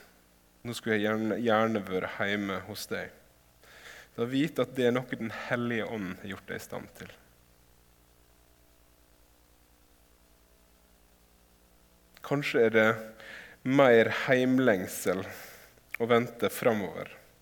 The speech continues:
Jeg tror vi bør øve oss på å lengte hjem. Når du opplever gode ting,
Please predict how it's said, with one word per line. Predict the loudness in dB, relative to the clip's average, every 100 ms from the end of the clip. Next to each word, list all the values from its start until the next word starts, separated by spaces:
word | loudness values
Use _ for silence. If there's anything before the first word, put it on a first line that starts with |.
| _ _ _ _ _ _ -16
Jeg | -8 -4
tror | 2 4
vi | 2 -2 -2 2
bør | 2 4
øve | 8 8 8 4 -4
oss | -6
på | -2 0
å | 2
lengte | -2 -4 -10
hjem. | -10 -12 -20 _ _ _ _ _ _ _ _ _ _ _ _ _ _ _ _ -18 -4
Når | 4 4 4
du | 2
opplever | 2 0 2 2 2
gode | 0 -2 -2 -2
ting, | -6